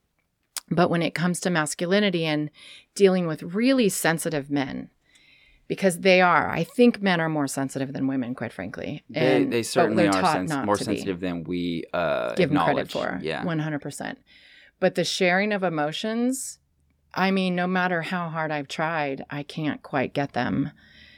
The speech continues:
Speaker 1: to do that still. And they, they sometimes feel like they don't feel a lot of emotions. But the one thing they did get from me is they definitely have a justice level.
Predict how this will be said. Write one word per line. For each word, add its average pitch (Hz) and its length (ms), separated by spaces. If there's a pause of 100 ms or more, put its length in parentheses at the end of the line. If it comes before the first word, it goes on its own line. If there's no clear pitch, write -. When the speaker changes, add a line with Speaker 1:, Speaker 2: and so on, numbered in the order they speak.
(420)
Speaker 1:
to - 160
do 147 300
that 135 360
still. - 540 (320)
And 156 180
they, 147 180 (220)
they 160 220
sometimes 151 480
feel 160 160
like 143 160
they 143 80
don't 139 220
feel 139 400
a - 40
lot 220 220
of 247 120
emotions. 285 720 (1400)
But 190 120
the 196 100
one 202 200
thing 208 180
they 180 140
did 185 260
get 180 220 (180)
from 170 300
me 160 240
is 156 240
they 170 100
definitely 165 380
have 151 180
a 139 80
justice - 540
level. - 380